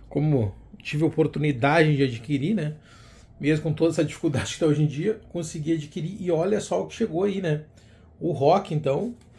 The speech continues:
Vou chegar um pouco mais pra cá, o Bruce Lee. Olha só que legal esse Rock. Vou mostrar pra vocês, ó. A frase que ele fala no filme. Essa placa de metal.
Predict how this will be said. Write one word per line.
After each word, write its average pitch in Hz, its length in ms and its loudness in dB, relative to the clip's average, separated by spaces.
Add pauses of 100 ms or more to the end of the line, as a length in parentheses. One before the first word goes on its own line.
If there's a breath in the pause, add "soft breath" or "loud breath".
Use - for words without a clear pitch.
Vou - 100 -18
chegar 175 140 -6
um 135 80 -4
pouco 143 160 -2
mais 139 180 -4
pra 131 140 0
cá, 127 180 0
o 135 80 2
Bruce 131 320 -6
Lee. 143 280 -6 (1000 loud breath)
Olha 135 160 -2
só 156 220 -2
que - 100 -10
legal 139 380 0
esse 165 160 -4
Rock. 127 520 -2 (1500 loud breath)
Vou 135 120 -4
mostrar 139 320 -2
pra 151 100 -4
vocês, 135 500 -6
ó. 120 240 -8 (760 loud breath)
A 127 140 -4
frase 147 420 0
que 143 60 -10
ele 131 100 -6
fala 131 240 -2
no 135 140 -4
filme. 170 600 -4 (1080 soft breath)
Essa 123 200 -8
placa 139 360 -4
de 131 120 -6
metal. 139 720 0